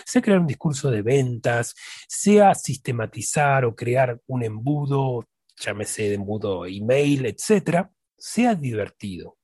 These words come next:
te, te represente un crecimiento interior, diversión, satisfacción.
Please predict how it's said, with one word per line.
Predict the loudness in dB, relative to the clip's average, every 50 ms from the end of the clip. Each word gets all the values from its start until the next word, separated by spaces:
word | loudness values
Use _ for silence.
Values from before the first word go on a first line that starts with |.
| _ _ _
te, | -4 -4 -4 -4 _ _ _ _ _ _ _ _ _
te | 0 2
represente | 2 2 0 0 0 -2 0 2 4 6 6 6 6 6 6
un | 6 6 4 2 2 0 -2 -4
crecimiento | -4 -4 -4 -4 -4 -4 -2 -2 -4 -4 -4 -4 -4
interior, | -4 -4 -4 -4 -2 0 0 2 2 0
diversión, | 0 -2 -4 -4 -4 -4 -6 -4
satisfacción. | -6 -6 -10 -10 -12 -12 -12 -10 -10 -10 -12 -12 -14 -16